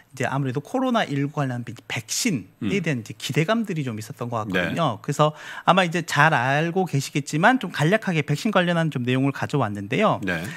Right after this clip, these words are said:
Speaker 1: 자, 보시면 지금 이제 자료화면을 통해서 보시는 것처럼 지금 이때까지 나온 백신들의 종류가 이렇게나 있고요. 이제 각각의 이제 효능들이 얼마나 된다, 이렇게 이제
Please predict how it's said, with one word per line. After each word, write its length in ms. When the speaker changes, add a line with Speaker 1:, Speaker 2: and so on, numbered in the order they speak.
Speaker 1:
자, 160
보시면 640
지금 180
이제 120
자료화면을 480
통해서 280
보시는 280
것처럼 500
지금 220
이때까지 420
나온 340
백신들의 1000
종류가 320
이렇게나 800
있고요. 520
이제 100
각각의 440
이제 180
효능들이 380
얼마나 420
된다, 460
이렇게 200
이제 140